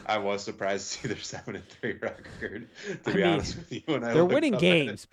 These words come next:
Speaker 2: but they're also playing in a
Speaker 1: <laughs>
Speaker 2: terrible conference and have played some truly terrible teams. So
Speaker 1: Yeah, that's, that's what
Speaker 2: And their
Speaker 1: intrigued me.
Speaker 2: defense is still
Speaker 1: Oh,
Speaker 2: very
Speaker 1: shit,
Speaker 2: good.
Speaker 1: they're seven and three.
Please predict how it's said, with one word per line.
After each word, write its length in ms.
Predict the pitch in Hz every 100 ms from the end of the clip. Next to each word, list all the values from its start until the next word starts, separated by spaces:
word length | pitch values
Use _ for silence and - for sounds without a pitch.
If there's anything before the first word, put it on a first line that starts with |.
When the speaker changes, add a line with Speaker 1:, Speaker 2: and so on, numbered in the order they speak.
| -
Speaker 2:
but 180 | 170 -
they're 160 | 180 170
also 300 | 208 - 180
playing 440 | - 175 165 147
in 80 | 135
a 100 | -
Speaker 1:
<laughs> 100 | -
Speaker 2:
terrible 500 | - 175 165 151 127
conference 480 | - 135 127 117 -
and 80 | 117
have 100 | -
played 240 | 139 123
some 100 | 110
truly 460 | - - 165 127 117
terrible 540 | - - 127 110 87 87
teams. 400 | - 95 85 101
So 480 | - - 123 107 104 143 -
Speaker 1:
Yeah, 340 | 127 117 90
that's, 360 | 90 107 - 120 101 101
that's 260 | 110 117
what 100 | 131
Speaker 2:
And 160 | 120 98
their 120 | 170
Speaker 1:
intrigued 240 | 196 202 262
me. 80 |
Speaker 2:
defense 220 | 311 240 160
is 80 |
still 140 | - 170
Speaker 1:
Oh, 40 |
Speaker 2:
very 320 | 135 143 135
Speaker 1:
shit, 180 | 107 113
Speaker 2:
good. 60 | -
Speaker 1:
they're 120 | 87
seven 300 | - 110 101
and 160 | 90 85
three. 340 | 113 101 -